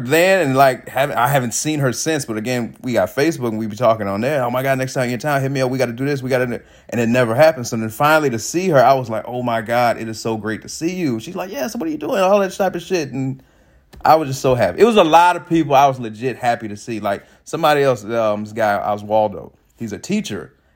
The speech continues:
And he actually works with, um, my old Spanish teacher. And he's not on Facebook,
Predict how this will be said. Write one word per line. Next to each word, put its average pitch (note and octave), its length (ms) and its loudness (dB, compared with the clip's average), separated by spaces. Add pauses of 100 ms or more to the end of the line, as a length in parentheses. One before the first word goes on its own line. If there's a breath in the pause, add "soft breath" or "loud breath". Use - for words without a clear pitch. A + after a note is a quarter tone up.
(120)
And A2+ 220 -4
he D3 120 0
actually B2 320 0
works C3+ 520 0
with, G#2+ 680 -2
um, G2 440 -2
my G#2+ 140 4
old G2+ 200 2
Spanish C4 420 2
teacher. - 400 -6 (420)
And A#2 120 -6
he's E3 120 -4
not C#3+ 120 4
on A2+ 100 0
Facebook, F3+ 600 0